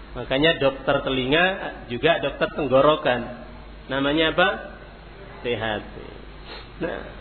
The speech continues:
artinya berdekatan, berhubungan. Pakai celak pun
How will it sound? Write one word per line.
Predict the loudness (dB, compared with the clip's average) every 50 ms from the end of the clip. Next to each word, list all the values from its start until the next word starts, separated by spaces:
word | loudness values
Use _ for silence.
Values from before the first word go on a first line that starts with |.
| -14 -14 -10 -8 -6 -6
artinya | -6 -2 2 2 2 4 4
berdekatan, | 2 2 2 2 4 4 4 4 2 0 -2 -2 -2 -4 -8 -12 -14 -14 -10 -10 -8 -8 -6 -6 -6 -6 -6 -6 -6 -6 -6 -6 -2 2
berhubungan. | 2 4 4 2 0 0 0 0 2 4 4 4 4 4 4 4 4 4 2 2 0 -4 -6 -8 -10 -10 -12 -12 -12 -14 -14 -12 -10 -8 -6 -6 -6 -6 -4 0 2
Pakai | 2 2 2 2 0 0 0 2
celak | 4 4 6 6 4 2 2 2
pun | 4 4 4